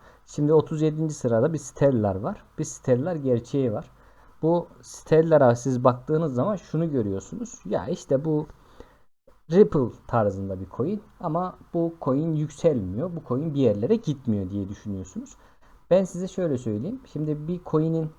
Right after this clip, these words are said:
e, kendi yani layer bir olması, kendi zincirinin olması o coin'de belirli bir değerde yükselişe imza atmasına neden oluyor.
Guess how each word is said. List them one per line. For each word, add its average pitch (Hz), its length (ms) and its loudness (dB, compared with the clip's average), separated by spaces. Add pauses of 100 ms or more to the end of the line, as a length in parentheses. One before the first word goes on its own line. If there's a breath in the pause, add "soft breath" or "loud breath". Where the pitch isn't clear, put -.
(240)
e, 107 460 -4
kendi 143 600 0 (480)
yani 107 280 0
layer 147 380 2
bir 160 100 0
olması, 107 500 -2
kendi 156 580 0 (200)
zincirinin 117 760 2
olması 104 540 -4 (640 soft breath)
o 180 300 6
coin'de 147 500 4
belirli 147 420 2
bir 127 220 2
değerde 123 360 6
yükselişe 135 640 -2
imza 117 300 4
atmasına 113 500 0
neden 135 300 4
oluyor. 107 300 2